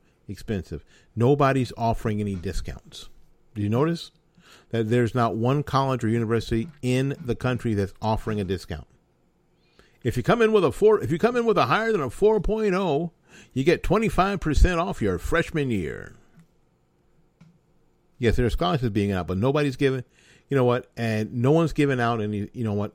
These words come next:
any discounts. No one's making it cheaper. But it is those people who teach and work in and through the, the educational industrial complex who are supporting people that say that college ought to be free.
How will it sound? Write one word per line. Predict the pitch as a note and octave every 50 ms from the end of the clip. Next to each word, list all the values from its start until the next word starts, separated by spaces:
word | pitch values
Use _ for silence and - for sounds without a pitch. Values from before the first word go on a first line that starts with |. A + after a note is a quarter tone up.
| _ -
any | C3 A2 G#2
discounts. | F#2 G2+ F#2 - - F2 C2 B1 _ - - _ _ _ _ _ _ _ _ - _ -
No | A#2 B2+
one's | C3 C3+ C3 A2+ -
making | B2+ A#2 G#2+ A2+ G#2+
it | G2+ F2
cheaper. | - G#2 F#2+ - - - E2 _ _ _ _ _ _ _ _ _ _ _ _ _ _ _ _ _ _ _ _ _ _ _ _ _ _ _ _ _ _ _ _ _ _ _ - - - -
But | A2+ B2+ A#2+
it | A2+ A2
is | A2+ C#3 E3 D#3 C3 A#2 A2 A2+ A2 - - -
those | A2 A#2 A#2 B2+ C#3 -
people | - C#3 C3 B2 G#2
who | A#2 A#2
teach | G#2 - - - F#3+ F#3+ F#3 - - - - - - _ _ _ -
and | A#2 A#2+ A#2+
work | A#2+ C3 C3+ A#2 - -
in | - C#3 D3 D#3
and | D3 C3+ B2 A2+
through | - - D3 D3 C#3+
the, | B2+ C3 B2+ B2 A#2 - - - - - -
the | - D3
educational | D3 C#3 C3+ - - D3 C#3 - - -
industrial | B2+ A#2 C3 C3 A#2+ - - A#2
complex | - - C#3+ F#3 G3 - - A2+ G#2 G#2+ G#2 - - - - - - - - - _ _
who | - D3 C#3
are | C3 A#2+
supporting | - - B2 - - - G3 A3+ A3 F#3+ E3
people | C3+ - A#2+ A2+ G#2 A2 A2 C3+ C#3 _ _ _ _ _ _ _ _ _ _ _ _ _ _ _ _ _ _ _ _ _ _ _ _ _ -
that | C3+ C3 A2
say | - - D3 C3
that | B2+ A#2 A#2 A2+ -
college | - B2 A#2+ B2 B2 A#2
ought | A#2 G#2+
to | G#2+
be | G#2+ B2
free. | - - A#3+ A3+ C#3 - -